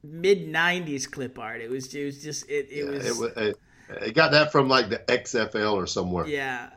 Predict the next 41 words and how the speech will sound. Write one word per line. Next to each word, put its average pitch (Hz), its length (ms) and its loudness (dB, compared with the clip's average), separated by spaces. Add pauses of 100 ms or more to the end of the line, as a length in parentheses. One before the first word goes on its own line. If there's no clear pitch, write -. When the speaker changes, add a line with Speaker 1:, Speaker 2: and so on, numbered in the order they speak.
(100)
Speaker 2:
Somebody - 380 4
Speaker 1:
I - 60 4
mean, - 0 -
Speaker 2:
in 247 80 4
Speaker 1:
and 254 120 6
Speaker 2:
the - 40 10
Speaker 1:
I 285 60 4
know - 80 0
it's 120 160 8
Speaker 2:
X - 80 -2
F 110 60 4
L 107 80 4
office. 101 540 2 (120)
Speaker 1:
I 175 100 -4
know 208 120 -4
it's 208 160 0
just 202 280 -6
a 147 120 -4
quote-unquote 165 640 -8
marketing 143 640 -6
logo. 127 400 -6
Like, 123 220 -10
it's 131 160 -12
not 151 220 -12
gonna 143 160 -8
be 135 260 -6
the 127 140 -6
new 123 160 -4
logo. 113 360 -10
They're 127 120 -8
gonna 131 180 -8
keep 135 320 -12
all 131 180 -6
the 123 140 -2
old 127 200 -4
logos 113 560 -8
and, 104 180 -14
and 113 180 -10
use 123 280 -4
that 110 220 -10
one 113 440 -14